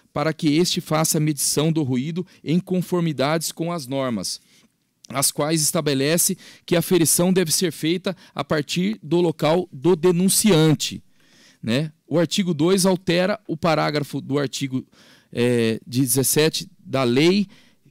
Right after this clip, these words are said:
quatorze zero onze, de doze de janeiro de dois mil e onze, o qual passa a vigorar a seguinte redação: A identificação do denunciante, após ser transmitida ao agente de fiscalização,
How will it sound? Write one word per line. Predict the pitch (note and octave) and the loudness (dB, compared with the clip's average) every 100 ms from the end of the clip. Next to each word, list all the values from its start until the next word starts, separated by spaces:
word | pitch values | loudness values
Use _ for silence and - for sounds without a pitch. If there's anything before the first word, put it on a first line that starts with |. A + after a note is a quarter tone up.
| _ - | _ -6
quatorze | C#3 - D3+ D#3+ C3+ B2+ | -6 0 2 2 2 0
zero | C#3+ C#3 C3 | 2 2 2
onze, | D#3 F3+ D#3 E3 | 2 0 -4 -10
de | C#3+ C#3 D3+ | -10 -10 -8
doze | C#3 D3+ E3+ | -2 0 0
de | D3+ C#3+ | -4 -4
janeiro | D#3 C#3+ C#3+ | -2 -2 -2
de | |
dois | D3 C3+ | -4 -4
mil | D3+ | -4
e | C#3+ | -6
onze, | F3 F3+ E3 _ _ - | -6 -8 -12 _ _ -10
o | D3 | -4
qual | E3 F3+ | -2 -2
passa | - E3+ E3+ F3 | -2 -2 0 -2
a | |
vigorar | D3+ D3+ D3 D3+ F3 | -2 0 2 0 -2
a | - | -2
seguinte | C#3 D3 E3+ F3+ | -2 0 0 2
redação: | F#3 F3+ - A#2+ G2+ - _ | 2 2 2 0 0 -4 _
A | - C#3 | -4 0
identificação | D#3+ F3+ - - E3 - A3+ | 0 -2 -4 -2 0 2 2
do | A3 G3 | 2 0
denunciante, | E3+ E3+ D#3 - C#3 F3+ G3 - - _ - _ - | 0 0 0 0 2 4 2 0 -10 _ -20 _ -8
após | C#3 - F3 | -4 0 2
ser | - D#3+ | 2 0
transmitida | E3+ E3 C#3 C#3+ - D#3+ C#3 B2 - | 0 -2 -2 -4 -2 -2 0 -2 -4
ao | C3+ C3+ | -2 0
agente | B2+ G#2 D#3 - C3 | 0 0 -2 -4 -12
de | |
fiscalização, | - - C#3 B2+ A2 A2 - F#3 | -12 -6 -2 -2 -2 -2 2 2